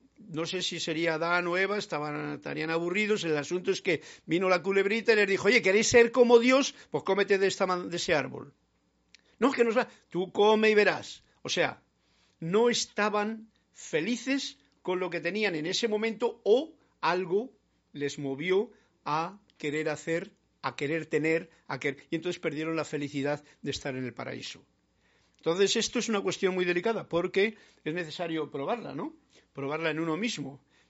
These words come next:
Y no es nada fácil, porque tenemos unos programas de que lo que hay que hacer en esta vida es tener. Tener dinero, tener coche, tener carro, tener casa, tener mujer, tener hijos, tener, tener y tener. Y además de tener, ¿cómo más?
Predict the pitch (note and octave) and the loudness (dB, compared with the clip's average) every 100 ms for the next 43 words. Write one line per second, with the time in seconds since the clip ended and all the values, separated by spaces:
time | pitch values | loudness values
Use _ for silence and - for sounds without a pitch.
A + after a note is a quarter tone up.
0 | - C#3+ C#3 D3 D3 D#3+ E3 G#3 - F3 | -8 -4 -2 -2 -4 -6 -4 -6 -6 -10
1 | B3+ _ _ - C#3+ D3+ C3+ D3+ F3+ F3 | -10 _ _ -8 -6 -4 -4 -4 -4 -6
2 | G3 - D#3 D3+ E3 F#3 F3 D#3 - C#3 | -6 -8 -8 -6 -4 -2 -4 -6 -6 -6
3 | - C3+ C#3 C#3+ D3+ F3 G#3+ - G3+ G3 | -4 -6 -6 -4 -2 0 -2 0 -2 -2
4 | F#3+ G3 F#3 A#3 A#3+ F3 F#3+ - _ - | -6 -4 2 2 4 2 2 2 _ -20
5 | - D#3+ D3+ D3+ D3 D3 D3 D#3 D#3+ D3 | -8 -4 -4 -4 -2 -2 -2 -2 -4 -4
6 | D3+ D#3 C#3+ D3+ C#3+ D3 D3 C#3+ D3+ C#3+ | -8 -8 -8 -6 -4 -4 -4 -4 -4 -6
7 | D3 D3+ C#3 D3 D3+ - D#3 D#3 - - | -8 -8 -8 -8 -8 -4 -4 -6 -12 -2
8 | D#3 D#3+ D#3 C#3 D#3 - D3 E3+ G#3 G#3 | 0 2 -2 -4 -6 -2 0 4 4 4
9 | G#3 F3 G3 G3+ - F3+ D#3+ D#3+ D3 - | 0 0 2 2 0 -4 0 2 2 0
10 | _ - _ D#3+ D3+ C#3 E3 G#3 A3 B3 | _ -20 _ 0 2 2 0 -2 -2 0
11 | A3+ C4 D4 _ - D#3+ D#3 E3+ A#3+ - | 0 0 -4 _ -12 -8 -8 -8 -12 -14